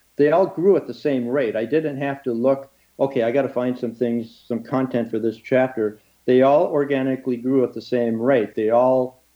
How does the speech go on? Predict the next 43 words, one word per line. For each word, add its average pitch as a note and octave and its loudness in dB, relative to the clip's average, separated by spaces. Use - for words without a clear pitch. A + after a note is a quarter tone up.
started, A#2 0
you C3 -6
know, A2+ -6
I G#2 -4
got A2+ -4
to A#2 -6
a G#2 -6
thousand A#2+ 0
words A#2+ 0
a A#2+ -6
chapter, A#2+ 2
then G#2 -6
two B2 -4
thousand, A#2+ 2
then G#2 -6
three B2+ 0
thousand, A#2+ 2
and G2+ -6
fourth, C3+ 2
and C3 2
now D3 0
they're C3 2
all C#3 2
over B2 -4
five B2+ -4
thousand A#2+ -2
words A#2 -4
a - -10
chapter. A2 -4
And A#2 -2
I B2 2
thought E3 2
I C3+ 2
was A2+ -4
done, C3 -4
like, G#2 -10
three C3+ -2
times A#2+ -6
before, A2 -10
and A2+ -2
I A#2 0
just B2 -2
thought, A2+ 2